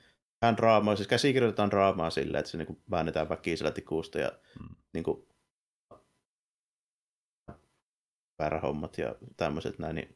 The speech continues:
Speaker 2: Mm.
Speaker 1: eihän nää ole niinku oikeastaan mitään niinku Marvel-juttuja, kun tämähän on ihan vaan Hollywood-juttu.
Speaker 2: No nimenomaan.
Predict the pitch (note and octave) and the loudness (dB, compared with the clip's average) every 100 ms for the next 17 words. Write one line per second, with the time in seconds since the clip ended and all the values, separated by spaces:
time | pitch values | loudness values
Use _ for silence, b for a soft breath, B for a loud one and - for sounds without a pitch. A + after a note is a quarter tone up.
0 | - F2 D#2+ F#2 B2+ G#2+ F#2+ - - _ | -10 -4 0 4 4 2 0 -6 -18 _
1 | _ _ _ F#2+ - D#2+ E2+ E2 F2 D#2+ | _ _ _ -4 -2 -2 0 -2 0 0
2 | D#2 D2+ D#2 - - D#2+ - D#2 F2+ F#2 | 0 0 -2 -4 -4 -2 2 4 6 6
3 | E2+ D#2+ D#2 - - - - - F2 F2+ | 4 2 2 0 -4 -8 -14 -10 -8 -6
4 | F#2 D#2+ E2+ G2 D2+ D2 D2 | -4 -2 -2 -2 -2 -2 -6